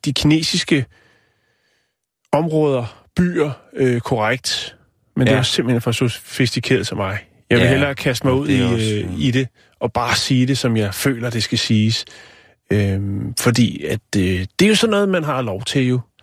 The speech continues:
Speaker 1: Rød grød med fløde. Kan du sige det?
Speaker 2: Mm.
Speaker 1: Det er ikke, fordi vi spiser det mere eller noget. Sådan, det er ikke specielt. Altså, det er faktisk noget, der godt kunne blive trendigt igen, Simon.
Speaker 2: Ej, det, der må jeg sige, der tager du helt fejl. Fordi det har i de sidste rigtig lang tid, altså,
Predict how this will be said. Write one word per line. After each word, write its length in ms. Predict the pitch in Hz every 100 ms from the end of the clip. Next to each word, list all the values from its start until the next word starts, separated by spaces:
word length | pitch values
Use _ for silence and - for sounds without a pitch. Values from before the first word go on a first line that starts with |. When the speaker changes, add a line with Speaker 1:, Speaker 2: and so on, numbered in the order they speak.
| _
Speaker 1:
Rød 300 | - 117 139
grød 200 | - 120
med 100 | -
fløde. 380 | 127 107 104 123 -
Kan 100 | 135
du 60 |
sige 220 | 117 165 180
det? 160 | 170
Speaker 2:
Mm. 60 | 110 92
Speaker 1:
Det 80 | 87 _ _
er 40 | 92
ikke, 120 | 120
fordi 160 | 208
vi 100 | 196
spiser 360 | 180 165 165 196
det 100 | 180
mere 240 | 143 135
eller 160 | 160 120
noget. 260 | 117 127 143
Sådan, 140 | 139
det 120 | 107
er 40 | 90
ikke 140 | 151
specielt. 420 | 156 139 139 - -
Altså, 160 | 117 113
det 60 | 135
er 40 |
faktisk 260 | 131 113 95
noget, 120 | 110
der 60 | 117
godt 140 | 98
kunne 80 | 123
blive 100 | 113
trendigt 340 | - 107 113 117
igen, 200 | 113 110
Simon. 320 | - 120 123 _ _ - -
Speaker 2:
Ej, 220 | 107 104 -
det, 180 | 123 -
der 100 | 127
må 80 | 131
jeg 80 | 113
sige, 100 | 107
der 80 | 139
tager 140 | -
du 80 | 110
helt 240 | 98 131
fejl. 160 | - 101 -
Fordi 240 | - 107
det 120 | 104
har 120 | 120 120
i 60 |
de 100 | 110
sidste 320 | 101 131 -
rigtig 220 | 113 110 120
lang 160 | 104
tid, 200 | - 117
altså, 200 | 98 107